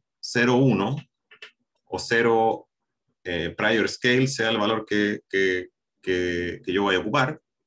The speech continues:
Eh, por supuesto, los pesos, estos pesos no es, no es un peso, o sea, no, no tengo un peso, sino que tengo n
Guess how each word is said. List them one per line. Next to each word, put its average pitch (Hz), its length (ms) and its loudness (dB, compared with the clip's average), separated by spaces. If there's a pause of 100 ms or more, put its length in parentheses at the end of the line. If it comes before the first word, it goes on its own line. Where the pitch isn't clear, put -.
(640)
Eh, 92 680 0
por 101 140 -2
supuesto, 127 360 -2
los - 180 -2
pesos, 147 480 0 (340)
estos - 320 -6
pesos 135 320 2
no 113 280 0
es, 131 300 0 (120)
no 101 560 -4
es 117 60 2
un 131 160 2
peso, 131 340 0
o 120 1080 -2
sea, 104 140 -4
no, 92 200 -2
no 95 140 -4
tengo 117 300 0
un 135 180 2
peso, 139 300 0
sino 107 240 -2
que 107 80 0
tengo 113 340 -2
n 104 240 0